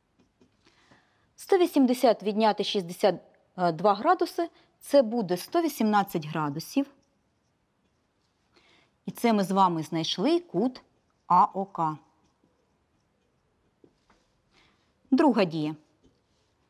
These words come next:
Бісектриса кута ділить кут на дві рівні частини, тобто на два рівних кута.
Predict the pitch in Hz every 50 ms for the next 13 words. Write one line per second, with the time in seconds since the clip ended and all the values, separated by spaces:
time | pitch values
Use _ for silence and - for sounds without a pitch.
0 | _ _ _ _ _ _ _ _ _ _ _ _ 196 180 208 214 - - 262 -
1 | - 339 415 415 - 392 349 - 285 269 - 233 180 160 - - _ _ - 180
2 | 165 196 220 220 233 233 - - 330 370 - - - _ - 196 190 180 156 185
3 | 202 277 320 330 - - 185 196 226 226 220 214 - - 208 202 - - 165 160
4 | 151 156 160 - _ _ _ _ _ _ _ - 415 403 - - 277 262 262 214
5 | 208 233 240 226 220 196 190 180 - - - 190 - 170 151 147